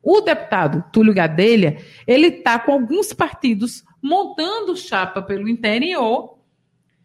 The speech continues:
pra ser base da governadora Raquel Lira. Então, na capital, é impossível pro pessoal de a gente pensar que uma candidatura nossa, federada com a rede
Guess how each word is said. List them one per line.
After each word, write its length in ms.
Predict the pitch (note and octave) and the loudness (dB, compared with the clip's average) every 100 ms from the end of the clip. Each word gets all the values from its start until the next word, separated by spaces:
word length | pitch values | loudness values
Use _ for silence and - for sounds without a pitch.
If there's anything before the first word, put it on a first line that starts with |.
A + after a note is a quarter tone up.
| _ | _
pra 200 | - G4+ | -2 0
ser 340 | G4+ - G4+ D#4+ | 0 0 0 0
base 360 | C4+ C#4 D4+ | 0 2 2
da 120 | F4 E4+ | 2 2
governadora 800 | E4+ F4 E4 D#4+ A#3 C4 D4+ - | 2 2 2 2 4 4 0 -4
Raquel 380 | A#3+ C#4+ F#4+ E4+ | -2 0 2 2
Lira. 500 | C4+ D4+ E4 D#3 - _ _ _ _ _ | 4 4 4 0 -6 _ _ _ _ _
Então, 480 | C#4 D#4+ F4+ F4 - _ _ | -8 -2 -2 -2 -10 _ _
na 300 | B3 D#4+ A4 | -6 -2 -2
capital, 1200 | A4+ - A3 G3+ - C4 - F3+ D#3+ D#3 D3+ - - | -2 -2 -2 0 0 0 0 -2 2 2 2 0 0
é 300 | C#4 - - | 0 -2 -2
impossível 1400 | D4 F#4 A4 A4 - G4 F#4+ - - - G#4+ A#4+ D#4+ C#4+ | 0 0 0 -4 2 4 4 0 -6 -6 -4 -2 0 0
pro 160 | - A3 | -2 -4
pessoal 640 | G3+ F3+ - E3 D3+ D#3 | -4 -6 -4 0 2 2
de 80 | G#3+ | 2
a 80 | C#4 | 4
gente 280 | D4 D#4 | 2 2
pensar 720 | E4+ - A4 - - F#3 D#3+ - - - | -2 -4 -6 -6 -4 -4 -4 -8 -20 -18
que 160 | - D#4+ | 0 0
uma 200 | E4 F4+ | 2 -4
candidatura 680 | F4 D#4+ D#4+ D#4 D#4+ E4+ A4 A4+ F4 | -6 -6 -2 -4 0 2 2 0 0
nossa, 540 | C4+ A#3 A3 - C4 | 2 2 0 -2 -4
federada 840 | B3+ - C#4 E4 G4+ C#4 D4 G4+ G4+ | -4 -4 -4 -2 -4 -2 -2 -2 -4
com 140 | G4 | -4
a 60 | C#4+ | -4
rede 600 | G3 F#3 F3+ G#3+ E4+ | -2 -2 -2 -4 -6